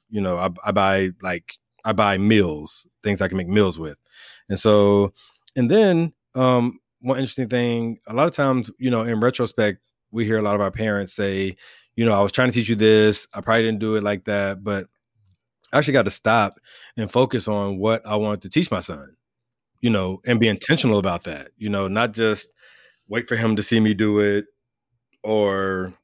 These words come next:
think it's gonna happen by osmosis or whatever like that. Like, I actually really got intentional about, "Son, this is where your toys go. Son, this is where you play with that. This is where you go with this." And so just really teaching him,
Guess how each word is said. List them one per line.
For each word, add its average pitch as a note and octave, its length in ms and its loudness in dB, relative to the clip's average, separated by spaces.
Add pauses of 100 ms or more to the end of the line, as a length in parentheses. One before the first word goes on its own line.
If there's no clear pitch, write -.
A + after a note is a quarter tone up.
(180)
think A#2 180 0
it's G#2+ 80 -4
gonna A#2 140 4
happen G#2+ 180 2
by G#2+ 120 4
osmosis G#2 640 2
or G2 60 0
whatever G2 200 0
like F#2+ 180 -6
that. G#2+ 180 2
Like, G2 120 -4
I G#2 120 -4
actually G#2 200 -2
really G#2+ 180 2
got G2+ 140 0
intentional F#2 560 -6 (440)
about, F#2 440 -2 (480)
"Son, A#2+ 420 0 (500)
this A#2 220 0
is G#2+ 120 -2
where A#2 140 4
your A2 140 2
toys G#2 360 0
go. E2+ 220 -8
Son, G2 400 -2 (260)
this A#2 180 0
is B2 40 -4
where A#2 120 4
you A2 100 0
play A2 220 0
with G2+ 200 0
that. F#2+ 340 -2
This A2+ 180 -4
is A#2+ 100 -4
where A#2 120 2
you A2+ 120 0
go A2 180 4
with G2+ 160 -2
this." F#2+ 240 -4
And B2 120 -4
so A#2 300 4 (280)
just F#2+ 160 -6
really A#2 200 4
teaching C3 420 2
him, F#2+ 480 -4